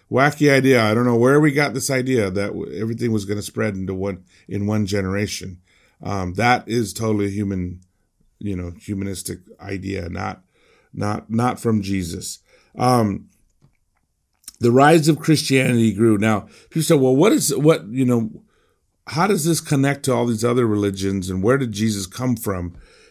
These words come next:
It's important to understand Jesus was a Jew. He was Jewish.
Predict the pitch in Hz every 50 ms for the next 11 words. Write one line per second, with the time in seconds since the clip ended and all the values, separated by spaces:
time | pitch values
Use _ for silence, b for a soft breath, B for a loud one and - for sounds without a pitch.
0 | b b - 110 - 135 123 - 175 233 226 214 180 151 123 - - 170 156 127
1 | 110 98 110 131 143 156 151 151 165 156 - - 123 123 131 139 143 - - -
2 | - 123 113 98 107 135 151 143 117 92 92 101 104 101 101 90 - - 135 143
3 | 131 110 82 - - - - -